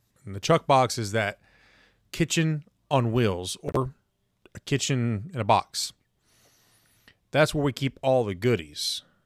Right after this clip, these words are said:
the spatulas, the cast iron, all your seasonings, et cetera. What you use as your chuck box is completely up to you. Now, I do have a personal favorite.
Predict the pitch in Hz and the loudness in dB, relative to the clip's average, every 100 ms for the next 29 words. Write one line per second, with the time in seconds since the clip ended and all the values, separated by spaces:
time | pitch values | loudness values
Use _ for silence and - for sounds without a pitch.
0 | _ _ 127 - - 139 135 135 120 120 | _ _ -12 -8 0 2 2 -2 0 0
1 | 101 - 131 131 123 - 139 127 127 127 | -4 -6 -2 0 0 0 0 0 0 -2
2 | 107 110 92 - 135 139 127 139 139 135 | -4 -4 -6 -6 -2 -2 0 0 0 -2
3 | - - - 98 - 101 - 82 _ _ | -6 -10 -12 -6 -4 -4 -6 -14 _ _
4 | _ _ _ - 131 175 170 151 135 151 | _ _ _ 0 2 4 2 0 2 4
5 | 151 131 107 - 117 98 110 98 165 156 | 4 2 -4 -4 -2 0 -2 0 0 -2
6 | - 78 80 - - _ 117 110 101 - | -2 -4 -4 -10 -14 _ -8 -6 -8 -10
7 | - 117 - 151 156 143 143 - 113 - | -6 -6 -4 -4 -4 -4 -8 -6 -8 -8
8 | 104 87 82 - _ _ _ _ _ _ | -10 -8 -10 -14 _ _ _ _ _ _
9 | _ _ _ _ _ _ _ _ _ _ | _ _ _ _ _ _ _ _ _ _
10 | _ _ _ _ - 107 104 120 131 123 | _ _ _ _ -2 -2 0 2 2 2
11 | 143 131 135 123 131 123 - 107 104 - | 2 2 2 6 6 6 0 -6 -6 -2
12 | 123 85 95 | -2 -2 -8